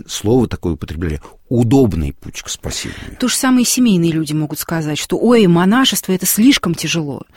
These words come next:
Speaker 1: Да.
Speaker 2: Уж лучше быть семейным человеком". Ну, в общем
Speaker 1: Но, но по-настоящему семейный человек, человек, у которого, который заботы о доме, дети,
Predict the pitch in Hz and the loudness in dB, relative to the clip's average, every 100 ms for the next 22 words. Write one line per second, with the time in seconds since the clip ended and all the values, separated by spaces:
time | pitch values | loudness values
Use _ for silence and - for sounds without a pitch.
0 | - 92 80 - - - 214 269 - 202 | -8 -8 -8 -8 -6 -2 2 2 2 2
1 | 185 170 165 165 - 165 214 - 190 196 | 2 0 -4 -8 -8 -2 0 0 2 4
2 | 202 180 - 196 185 151 - 175 220 285 | 4 2 0 -2 -2 -4 -4 -4 -2 0
3 | 214 - 131 127 131 131 156 143 127 - | 2 4 4 2 2 2 2 2 0 2
4 | 120 127 113 101 - 95 95 101 90 - | 2 4 2 0 -2 0 2 0 -2 -8
5 | _ _ _ _ - 90 90 101 - - | _ _ _ _ -6 -4 0 0 -2 -10
6 | - 85 78 - - - - - 98 90 | -10 -8 -8 -10 -20 -20 -20 -8 -4 -2
7 | 110 120 - 101 95 92 71 67 85 95 | 0 0 0 -2 -2 -4 -4 -8 -8 0
8 | 113 90 - 71 | 0 0 -6 -14